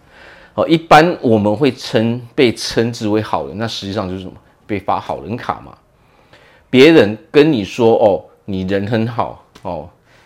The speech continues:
或者是说其他比较委婉的方式，哦，我现在没有想要，哦，交男朋友，我现在没有想要交女朋友，实际上都是，这都是一种非常委婉的拒绝，所以你被归类为好人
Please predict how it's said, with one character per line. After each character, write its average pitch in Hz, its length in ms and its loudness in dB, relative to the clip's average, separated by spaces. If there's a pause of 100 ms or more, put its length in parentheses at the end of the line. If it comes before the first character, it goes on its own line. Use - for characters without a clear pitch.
(380)
或 120 120 4
者 110 120 4
是 123 200 -4
说 120 240 4
其 117 360 -6
他 123 180 4
比 107 100 -2
较 113 140 4
委 104 240 2
婉 110 180 0
的 82 80 -12
方 101 240 -4
式， 107 140 -6
哦， - 100 -2
我 95 160 -2
现 104 300 -2
在 104 180 0
没 95 140 -4
有 101 100 -4
想 78 280 -8
要， 92 80 -10
哦， 78 280 -12
交 87 180 -12
男 87 200 -14
朋 87 160 -12
友， 85 140 -16
我 - 40 -20
现 - 160 -8
在 90 80 -8
没 90 60 -8
有 92 100 -6
想 90 160 -10
要 90 60 -12
交 92 220 -8
女 92 180 -10
朋 80 180 -14
友， 87 140 -14 (300)
实 - 200 -6
际 180 80 2
上 214 160 4
都 202 120 6
是， 208 200 -2 (200)
这 185 180 2
都 170 180 4
是 160 160 -4
一 156 140 -4
种 101 220 -2
非 135 160 2
常 107 180 -2
委 98 100 -2
婉 110 200 -2
的 87 80 -12
拒 101 200 -8
绝， - 220 -12
所 165 140 2
以 160 60 6
你 135 200 2
被 156 180 4
归 151 240 6
类 151 140 6
为 113 160 2
好 85 240 -4
人 65 100 -12